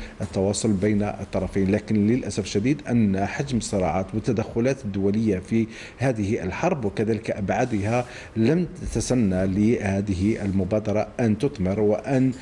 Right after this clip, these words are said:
تعرف طريقها الحل. لكن مع ذلك الجزائر لا زالت ترافع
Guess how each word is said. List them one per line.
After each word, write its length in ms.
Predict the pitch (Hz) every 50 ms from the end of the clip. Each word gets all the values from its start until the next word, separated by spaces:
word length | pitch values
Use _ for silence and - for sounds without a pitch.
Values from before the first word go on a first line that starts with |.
| - - - - - -
تعرف 380 | 131 107 120 117 110 - -
طريقها 460 | - - 107 107 104 - - 101 101
الحل. 280 | 92 82 - 92 90 90
لكن 420 | 101 104 - - 131 131 120 117
مع 160 | 107 98 101 110
ذلك 360 | 110 156 170 160 - - 107
الجزائر 600 | 110 117 85 113 110 98 101 92 123 135 117 117
لا 160 | 104 104 104
زالت 260 | 101 101 139 135 110 - -
ترافع 440 | 104 104 117 131 127 - 98 87 82